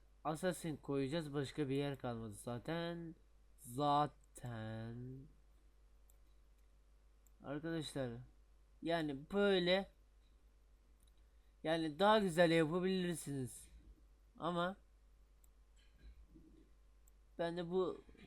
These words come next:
program olduğu için ben böyle yapıyorum. Kendinize iyi bak-, bir dakika. Kaydetmeyi göstereyim. Dosya.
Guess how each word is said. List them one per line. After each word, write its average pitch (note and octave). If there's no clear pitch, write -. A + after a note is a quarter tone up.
program C#3
olduğu B2+
için D#3+
ben D3+
böyle D3+
yapıyorum. B2+
Kendinize D3
iyi C#3+
bak-, B2
bir C#3
dakika. B2+
Kaydetmeyi C#3+
göstereyim. B2
Dosya. B2+